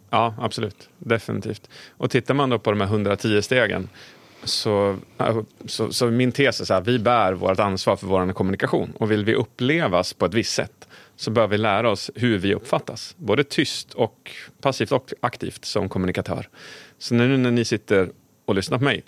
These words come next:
så är ni ju superduktiga med det här lutade huvudet, nickande instämmande och ni härmar mina ansiktsuttryck. Alla de här tyder på att ni omsätter det jag säger,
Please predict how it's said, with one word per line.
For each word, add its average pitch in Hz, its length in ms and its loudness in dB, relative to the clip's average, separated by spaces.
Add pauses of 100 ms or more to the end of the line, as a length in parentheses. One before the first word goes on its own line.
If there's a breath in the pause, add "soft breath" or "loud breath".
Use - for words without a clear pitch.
(100)
så - 180 -2
är 117 100 2
ni 151 80 0
ju 104 140 0
superduktiga 104 640 0
med 90 120 2
det - 20 2
här 92 60 2
lutade 95 380 0
huvudet, 90 360 0
nickande 98 380 0
instämmande 90 680 0
och 104 100 -2
ni 104 80 0
härmar 98 360 0
mina 101 200 2
ansiktsuttryck. 92 800 -4 (300 loud breath)
Alla 117 180 2
de 123 100 0
här 117 220 0
tyder 104 480 0 (460)
på 117 160 2
att 95 100 0
ni 104 120 0
omsätter 104 560 0
det 95 80 2
jag 95 160 2
säger, 123 420 0